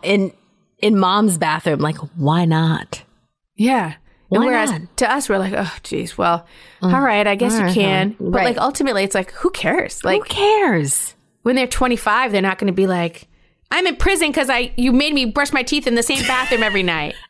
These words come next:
Speaker 1: And they'll probably be brushing their teeth in the kitchen anyway. <laughs> When they're
Speaker 2: <laughs>
Speaker 1: twenty-five.
Speaker 2: Oh,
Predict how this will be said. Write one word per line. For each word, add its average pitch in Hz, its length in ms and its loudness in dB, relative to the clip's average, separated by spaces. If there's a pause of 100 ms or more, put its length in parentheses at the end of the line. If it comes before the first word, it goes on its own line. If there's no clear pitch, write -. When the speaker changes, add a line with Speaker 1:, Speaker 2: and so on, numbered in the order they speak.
Speaker 1:
And 233 220 2
they'll 247 120 0
probably 269 540 2
be 175 280 -8 (180)
brushing 240 440 0
their 220 140 2
teeth 220 220 -2
in 185 80 2
the 185 100 4
kitchen 180 480 0 (360)
anyway. 190 600 2 (140)
<laughs> - 240 -6
When 233 180 0
they're 214 420 0
Speaker 2:
<laughs> - 20 -4
Speaker 1:
twenty-five. 139 800 -2 (280)
Speaker 2:
Oh, - 80 0